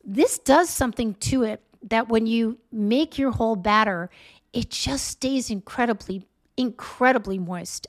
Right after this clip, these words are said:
Um, I, I, I, it's the, again, it's the best zucchini bread I've ever had. We're moving into zucchini season. People who have gardens know that, you know, they've got those big leaves and you walk in, you're like, "Oh my God, there's a zucchini the size of my arm," and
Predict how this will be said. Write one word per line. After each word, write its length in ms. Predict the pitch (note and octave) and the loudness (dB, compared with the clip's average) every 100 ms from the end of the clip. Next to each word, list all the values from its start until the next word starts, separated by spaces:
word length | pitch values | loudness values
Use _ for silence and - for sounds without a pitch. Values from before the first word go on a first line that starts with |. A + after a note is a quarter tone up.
| _ | _
Um, 400 | A3 G#3+ G#3 G3+ G3+ _ - - _ - | 2 2 2 -2 -6 _ -20 -20 _ 0
I, 160 | C4+ - | 2 2
I, 320 | B3 A#3+ B3 B3+ - | 0 0 0 -4 -2
I, 220 | A3+ G3 - _ _ - | -2 -4 -10 _ _ -4
it's 200 | B3+ - | -2 -2
the, 120 | B3+ - | -4 -4
again, 260 | A3 A3+ G3+ | -2 -2 -2
it's 180 | A3 - | -8 -6
the 80 | |
best 260 | A3 A#3+ A#3+ | 0 0 0
zucchini 300 | A#3+ B3 A3+ | -6 -6 0
bread 120 | G#3+ | 0
I've 120 | G#3+ | 0
ever 160 | G#3+ G#3 | -2 -2
had. 200 | G3+ G#3 | 0 0
We're 100 | G#3 | 0
moving 280 | G#3 A3 A#3 | -2 -2 -4
into 140 | A3 | -4
zucchini 420 | G#3+ G#3 - B3 | -6 -6 -4 -4
season. 480 | A#3 C4+ A#3+ B3+ B3 A#3+ - - - - | -2 -2 0 0 0 -4 -14 -20 -20 -4
People 280 | - A#3 A3+ | -2 -2 -4
who 60 | |
have 200 | A#3 G3 | -4 -4
gardens 500 | G3+ G#3+ A3+ A3+ A3 | 0 2 2 0 0
know 360 | G#3+ G3+ A3 A3+ | 2 4 6 4
that, 200 | G3+ F#3+ - | 2 -2 -4
you 80 | |
know, 100 | G3+ | -8
they've 180 | G3 G3 | -8 -8
got 180 | - F3 | -6 -4
those 140 | F#3 | -6
big 220 | F3+ F#3+ F#3+ | -4 -4 -2
leaves 300 | G3 G3 F#3+ | 0 -2 -2
and 100 | G3 | -6
you 80 | |
walk 240 | F#3 F3+ F#3 | -2 -2 -2
in, 60 | |
you're 100 | G#3 | -4
like, 160 | A3+ C4 | -4 0
"Oh 80 | G4+ | 2
my 160 | A4 | 4
God, 320 | D4 G4 G4 E4+ | 4 6 6 4
there's 220 | D4+ C#4+ | 0 -2
a 40 | |
zucchini 400 | C#4 D#4+ D4+ C#4+ | -4 -2 0 2
the 120 | C#4+ | 2
size 240 | D4 D4 C4+ | 4 4 2
of 40 | |
my 120 | C#4 | 0
arm," 340 | E4+ C4+ C#4+ B3 | 4 4 4 2
and 180 | A3+ | -2